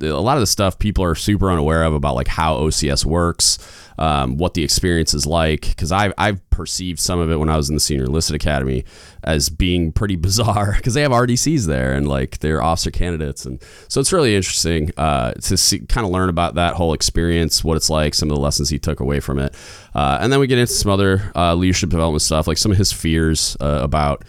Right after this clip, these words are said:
going into, uh, his first, uh, leadership position as an officer on a big deck. Um, it's his first ship ever in his entire naval career 'cause he was a <laughs> corpsman on the green side and then clinics and stuff. So yeah, it's, it's fun.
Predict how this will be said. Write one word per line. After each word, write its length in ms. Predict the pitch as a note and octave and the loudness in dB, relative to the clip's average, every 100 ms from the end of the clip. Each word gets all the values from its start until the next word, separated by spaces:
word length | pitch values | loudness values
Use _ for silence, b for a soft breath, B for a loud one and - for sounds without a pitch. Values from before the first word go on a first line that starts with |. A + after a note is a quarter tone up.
| B B B - | B B B -2
going 260 | E2+ E2 | 0 2
into, 600 | D#2+ D2+ - D2 C#2 C2+ A#1+ - | 2 0 0 0 0 0 -2 -4
uh, 260 | C#2 B1 A#1+ | -2 -2 0
his 220 | D#2 C#2+ | -2 -2
first, 680 | - D#2+ C#2+ - - - - - | -2 -2 0 -4 -6 -10 -12 -6
uh, 300 | D2+ B1+ G#1 G1+ | -2 -2 -2 -2
leadership 560 | D#2+ E2 D#2+ - D#2+ | 0 2 2 0 0
position 420 | - C#2 D2+ D2 C#2+ | 0 -2 -4 -4 -2
as 120 | C2+ | -2
an 40 | |
officer 600 | D#2 D#2+ - D2 D#2 D2+ B B - | 0 0 0 0 2 0 B B -6
on 120 | C#2 | -4
a 40 | |
big 260 | B1 E2 D2+ | -2 -2 -2
deck. 420 | D2 C#2+ C2+ - b b b - | -2 -2 -2 -6 b b b -8
Um, 560 | A#1 A#1+ A1+ A1 A#1 - | -4 -2 -2 -2 -4 -4
it's 160 | - - | -4 -2
his 140 | D#2+ | -2
first 520 | - - F#2+ F#2 - | -2 -2 0 2 2
ship 320 | - - E2+ - | 2 2 2 2
ever 420 | C#2+ C#2+ D2+ D#2+ | 0 -2 0 0
in 120 | C#2 | 0
his 140 | C2+ | -2
entire 320 | C#2 - C#2+ C#2 | -2 0 0 2
naval 260 | C2+ D2 | 0 0
career 340 | - D2+ D2+ D2+ | 0 0 2 0
'cause 140 | C#2 | 0
he 60 | C#2 | 0
was 100 | C#2+ | 0
a 60 | |
<laughs> 0 | |
corpsman 500 | - - D#2 F2+ D2 | 0 0 0 0 0
on 120 | D2+ | -2
the 260 | C#2 B1 B1 - - | -2 -4 -6 -8 -12
green 280 | - D2+ D2+ | -2 0 0
side 440 | - D2+ D2 D2 | 0 2 2 2
and 120 | C#2+ | 0
then 140 | C2+ C2+ | 0 -2
clinics 360 | - C#2 C#2 | -2 -2 -2
and 80 | C2+ | -6
stuff. 180 | - C2 | -6 -6
So 140 | - | -4
yeah, 220 | C2+ C2+ A1+ | -2 -2 -2
it's, 320 | D#2+ - - B B B B B | -2 -2 -4 B B B B B
it's 120 | A#2+ - | 0 2
fun. 280 | G2+ F2+ | 2 0